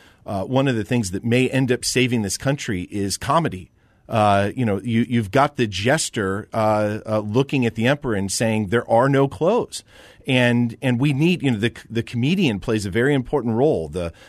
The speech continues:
you know, Joe Rogan, probably one of the most important, you know, that he is a comedian. He's also one of the best podcasters, right, on, on the planet. Um, and, but all of them are sort of looking at, at the culture right now and saying, "Yeah, th-, at some point we've gotta,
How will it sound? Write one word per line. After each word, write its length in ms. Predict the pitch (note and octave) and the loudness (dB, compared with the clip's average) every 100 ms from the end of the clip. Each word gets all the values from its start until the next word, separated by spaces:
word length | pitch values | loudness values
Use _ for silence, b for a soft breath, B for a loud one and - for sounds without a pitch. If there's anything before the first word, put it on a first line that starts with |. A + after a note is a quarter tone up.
| B | B
you 100 | A#2+ | -4
know, 80 | G2+ | -2
Joe 220 | A#2 D3+ | 2 2
Rogan, 420 | B2+ D3 C3+ F#2+ | 4 2 2 -4
probably 500 | - A2 A2 F#2+ G2 | -2 -2 0 -2 -2
one 200 | F#2+ A2 | 0 -2
of 80 | G2 | 0
the 80 | G#2+ | 0
most 280 | A2 - | 0 -2
important, 560 | G2 F2 C3+ D3+ F2+ D#2 | -6 -6 -4 -4 -4 -8
you 140 | A2 | -8
know, 100 | F#2 F2+ | -6 -4
that 240 | F2+ F#2 | -6 -6
he 340 | G#2 F2+ G2 A#2 | -8 -8 -2 -2
is 140 | C#3 | -2
a 60 | G#2 | -4
comedian. 440 | F#2 F2 F2+ B2 | -4 -4 -2 0
He's 180 | G#2 E2+ | -2 -2
also 260 | G2+ - | -4 -4
one 180 | F#2 F#2+ | -4 -4
of 60 | E2+ | -6
the 60 | |
best 280 | D#2 F#2+ - | -8 -8 -6
podcasters, 760 | G2 G#2+ D#2+ E2 F2 - G2 G2 | -6 -6 -8 -12 -12 -16 -16 -14
right, 200 | G#2 A2 | -12 -12
on, 240 | G2+ G2 - | -12 -14 -10
on 160 | G#2+ | -8
the 60 | F2+ | -8
planet. 500 | - C#3 C#3 F#2+ - B B B - | -12 -10 -8 -8 -14 B B B 0
Um, 460 | A#2 G#2+ G#2 G#2 - | 4 4 2 -2 -2
and, 140 | B2+ | 0
but 160 | D#3 - | 0 0
all 300 | D#3 G#3+ C4+ | 0 2 2
of 100 | A#2+ | -2
them 160 | G#2+ | -2
are 60 | G2+ | -2
sort 200 | - D3 | -2 -2
of 120 | G#2+ | -2
looking 380 | G2+ D#3+ F#3 C3+ | -2 -2 0 -2
at, 140 | G2+ G2 A2 | -2 -6 -8
at 200 | G#2+ - | -10 -8
the 100 | G2+ | -6
culture 340 | B2 C3 B2 | -4 -4 -4
right 180 | G2+ F#2 | -4 -4
now 280 | A2+ B2 G2+ | -2 -2 -2
and 160 | F#2 | -4
saying, 280 | F2+ A2+ G2+ B B B | -2 -2 -2 B B B
"Yeah, 160 | F3+ - | -2 -2
th-, 160 | C#3 A#2+ | -6 0
at 160 | D3 - | 0 0
some 220 | - F3+ | 0 0
point 260 | - D#3 A2 | 0 -2 -2
we've 140 | A2+ | 0
gotta, 320 | A#2+ A2 A2+ | 0 0 -2